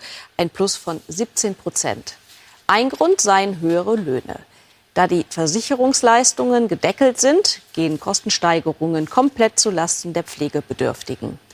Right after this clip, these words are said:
Zusammen mit den Ausgaben für Unterkunft und Verpflegung ergebe sich im Bundesdurchschnitt ein Eigenanteil von rund eintausendneunhundert Euro im Monat.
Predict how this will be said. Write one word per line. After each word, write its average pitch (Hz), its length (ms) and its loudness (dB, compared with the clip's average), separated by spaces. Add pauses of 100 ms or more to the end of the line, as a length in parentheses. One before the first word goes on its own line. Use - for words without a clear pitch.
(420)
Zusammen 185 400 4
mit 185 140 0
den 175 100 2
Ausgaben 175 480 2
für 165 180 0
Unterkunft 240 680 2
und 190 100 2
Verpflegung 226 760 2
ergebe 208 480 2
sich 196 180 -2
im 180 140 0
Bundesdurchschnitt 233 840 2
ein 165 140 -2
Eigenanteil 185 840 0
von 170 220 -2
rund 170 320 0
eintausendneunhundert 202 1500 0
Euro 147 480 -2
im 131 220 -6
Monat. - 580 -10